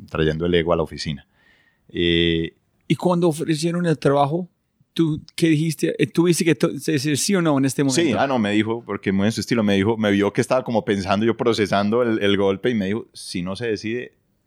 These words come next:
Speaker 1: se lo, si lo va a pensar mucho, se lo ofrezco
Speaker 2: ¿No
Speaker 1: a
Speaker 2: dijiste,
Speaker 1: otro".
Speaker 2: "Puedo llamar a mi esposa? Dame
Speaker 1: No,
Speaker 2: dos minu-".
Speaker 1: no, nada.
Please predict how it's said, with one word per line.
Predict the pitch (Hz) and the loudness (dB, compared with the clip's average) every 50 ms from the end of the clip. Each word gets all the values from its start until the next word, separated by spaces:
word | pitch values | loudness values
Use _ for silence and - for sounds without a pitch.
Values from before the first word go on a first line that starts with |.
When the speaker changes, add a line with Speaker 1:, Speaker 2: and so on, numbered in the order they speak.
| _ | _
Speaker 1:
se | - - 107 95 | -12 -6 -4 -2
lo, | 92 92 90 - 110 104 | -2 -2 -4 -6 -16 -12
si | - - | -6 0
lo | 98 95 | 2 2
va | 95 | 2
a | - | 4
pensar | - 127 117 123 123 | 2 0 0 0 0
mucho, | 127 135 135 - 135 123 | -2 -2 -6 -6 -8 -6
se | 113 101 | -4 -4
lo | 92 | -4
ofrezco | 90 - 170 156 165 160 | -4 -4 -2 -2 -2 0
Speaker 2:
¿No | - | 0
Speaker 1:
a | |
Speaker 2:
dijiste, | 165 170 180 165 175 | 0 -2 -2 -2 -4
Speaker 1:
otro". | 147 - | -4 -2
Speaker 2:
"Puedo | 175 170 | -2 -2
llamar | 170 170 180 175 180 180 | 0 0 0 0 0 0
a | |
mi | 180 180 | 0 0
esposa? | 170 143 - 180 185 175 190 208 | 0 0 0 0 0 0 0 -2
Dame | 170 180 170 160 156 156 | 0 0 -2 0 0 -2
Speaker 1:
No, | 151 123 160 | 0 0 0
Speaker 2:
dos | 165 156 | 0 0
minu-". | 160 170 | 0 -2
Speaker 1:
no, | 131 131 135 131 | 0 0 0 0
nada. | - 107 110 120 131 123 101 90 - | 0 0 2 0 0 -2 -4 -6 -10